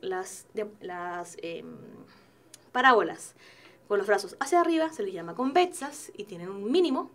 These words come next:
y las parábolas con los brazos hacia abajo se les llama cóncavas y tienen un máximo, ¿sí? Eso lo tienen que ir ahí anotando. Pregunta ahora para ustedes.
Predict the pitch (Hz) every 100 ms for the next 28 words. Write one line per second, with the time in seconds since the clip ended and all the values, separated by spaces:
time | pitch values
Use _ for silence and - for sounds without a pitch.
0 | _ - - - 330 392 - 320 294 277
1 | 311 - 240 226 233 233 226 - - 415
2 | 370 302 294 330 330 - - 359 349 302
3 | 285 294 - 208 208 247 285 - - _
4 | 254 247 240 240 247 - 202 160 - -
5 | _ _ _ _ _ - 285 403 - _
6 | _ _ - _ _ _ _ _ - _
7 | 208 226 202 190 202 180 208 208 196 -
8 | - 185 147 - - - - - - -
9 | - - _ _ _ _ _ _ _ _
10 | _ _ _ _ - - 381 403 415 415
11 | 349 311 285 277 269 269 294 294 214 196
12 | - - -